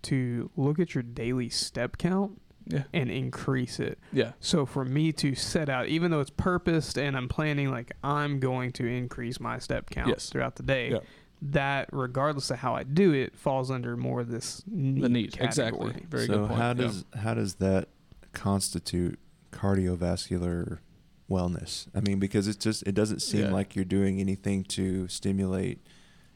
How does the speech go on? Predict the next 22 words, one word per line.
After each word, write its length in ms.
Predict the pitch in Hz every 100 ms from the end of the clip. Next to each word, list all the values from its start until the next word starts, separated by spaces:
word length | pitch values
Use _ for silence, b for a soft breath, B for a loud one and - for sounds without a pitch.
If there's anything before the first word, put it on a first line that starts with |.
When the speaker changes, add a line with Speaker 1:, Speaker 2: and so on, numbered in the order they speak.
| -
Speaker 3:
your 140 | 90
heart 220 | 98 107
rate. 300 | 104 104 98 - _ - _ - - -
You 120 | 117
know, 120 | 107
by 140 | 104
walking 460 | 104 107 117 113 101
an 100 | 101
extra 300 | 98 - 101
hundred 240 | 104 98
steps, 420 | - 110 98 92 -
my 140 | 95
heart 160 | 104 98
rate's 180 | 98 -
not 140 | 95
gonna 120 | 92 98
go 140 | 98
Speaker 2:
Yeah. 60 | 98
Speaker 3:
up 120 | 101
or 60 |
down, 340 | 95 92 104 104
Speaker 1:
Hmm. 320 | 165 143 123